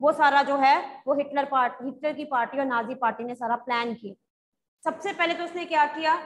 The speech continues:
Teachers, जो ज्यूइश teachers होते थे उनको dismiss कर दिया गया job से, Job से निकाल दिया, अलग कर दिया उनको। Even school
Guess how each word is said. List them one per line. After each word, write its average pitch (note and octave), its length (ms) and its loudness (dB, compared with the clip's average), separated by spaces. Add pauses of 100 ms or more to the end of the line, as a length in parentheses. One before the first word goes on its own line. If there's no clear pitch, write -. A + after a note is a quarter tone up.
(320)
Teachers, E4+ 680 0 (1600)
जो E4 200 0 (100)
ज्यूइश E4 500 0
teachers E4+ 460 -2
होते D4 340 0 (100)
थे D#4 100 -2
उनको D4+ 340 0
dismiss D4+ 500 -4
कर B3+ 160 -2
दिया A#3 260 -2
गया G#3+ 160 -8
job A3+ 340 2
से, - 140 -20 (1300)
Job C#4 260 4
से E4 120 -6
निकाल D#4 300 4
दिया, F4 220 -6 (720)
अलग D4 260 2
कर E4 120 4
दिया E4 200 -2
उनको। E4 260 -4 (680)
Even G4 400 -2 (480)
school F#4+ 500 -2